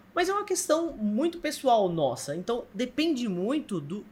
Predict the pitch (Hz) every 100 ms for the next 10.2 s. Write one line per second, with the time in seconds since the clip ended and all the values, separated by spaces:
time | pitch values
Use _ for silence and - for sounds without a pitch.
0 | 170 165 214 214 208 180 - - 285 302
1 | 240 139 - 165 156 156 131 117 131 -
2 | 208 160 - - - 143 165 - - 180
3 | 233 - - - - - - - - 165
4 | 208 202 196 - 311 349 262 277 247 233
5 | 160 104 - - 175 147 196 - 151 151
6 | 175 175 175 170 139 139 127 123 117 117
7 | 85 123 131 185 180 - - 185 185 -
8 | - - 285 - 202 175 185 170 156 -
9 | 156 - 123 113 127 107 - - - 180
10 | 226